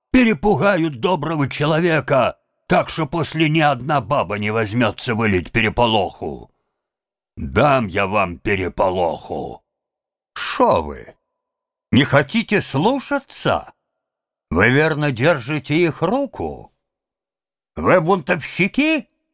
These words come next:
Шо это? Да шо это? Вы заводите разбои?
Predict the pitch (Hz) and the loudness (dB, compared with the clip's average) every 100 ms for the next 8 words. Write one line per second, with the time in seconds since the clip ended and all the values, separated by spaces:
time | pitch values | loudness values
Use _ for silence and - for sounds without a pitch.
0 | _ _ _ _ _ _ _ _ _ - | _ _ _ _ _ _ _ _ _ -10
1 | - 277 196 67 65 - 69 64 - _ | 0 2 0 -4 -14 -10 -10 -8 -14 _
2 | _ _ _ _ _ _ _ _ - 113 | _ _ _ _ _ _ _ _ -4 -2
3 | 147 - - 311 320 302 254 147 107 95 | -2 -6 -6 0 2 2 2 2 0 -2
4 | 113 127 120 101 76 58 _ _ _ _ | -2 0 0 -2 -8 -16 _ _ _ _
5 | _ _ _ _ - 82 208 294 151 151 | _ _ _ _ -10 -2 0 0 2 2
6 | 208 269 269 247 - 170 220 233 156 90 | 2 0 0 -4 -2 0 0 0 -4 -4
7 | 170 277 302 302 302 233 92 | 2 2 2 0 -2 -4 -6